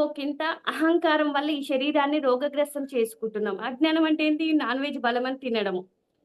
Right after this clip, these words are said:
అదంతా అజ్ఞానం వల్ల. సోమరితనం వల్ల కూడా ఏ పని చేయకుండా ఉండి శరీరాన్ని రోగగ్రస్తం చేసుకుంటున్నాం. ఇంకా నాకే అన్నీ తెలుసు, అహంకారంగా ఉంటే ఏమవుతుంది? అది కూడా రోగగ్రస్తంగా మారుతుంది అని కూడా చెప్పడం జరుగుతుంది.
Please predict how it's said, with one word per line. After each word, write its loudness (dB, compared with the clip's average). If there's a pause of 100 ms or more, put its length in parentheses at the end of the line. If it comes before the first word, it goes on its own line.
(420)
అదంతా 2
అజ్ఞానం -2
వల్ల. -4
సోమరితనం 2
వల్ల -2
కూడా -2
ఏ 2
పని -2
చేయకుండా -4
ఉండి 0
శరీరాన్ని 0
రోగగ్రస్తం -2
చేసుకుంటున్నాం. -2 (520)
ఇంకా 2
నాకే 2
అన్నీ 0
తెలుసు, -2 (140)
అహంకారంగా 0 (920)
ఉంటే 0 (140)
ఏమవుతుంది? 2
అది 0
కూడా 0
రోగగ్రస్తంగా 0
మారుతుంది 0
అని -4
కూడా -4
చెప్పడం -2
జరుగుతుంది. 0